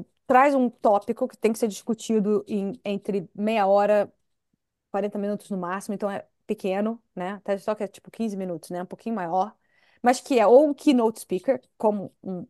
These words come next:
um ted da vida, né? Um, uma pessoa que vem pra falar sobre um tópico específico, ou um, um business topic,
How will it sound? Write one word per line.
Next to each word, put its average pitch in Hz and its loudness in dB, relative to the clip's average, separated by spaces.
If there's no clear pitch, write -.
um 180 -8
ted 175 -2
da 160 -8
vida, 202 -2
né? 185 -4
Um, 185 -8
uma 160 -8
pessoa 190 -6
que 180 -12
vem 180 -4
pra 185 -10
falar 180 0
sobre 170 -8
um 170 -10
tópico 180 -6
específico, 240 -6
ou 269 8
um, 214 -2
um 175 -4
business 185 -4
topic, 247 0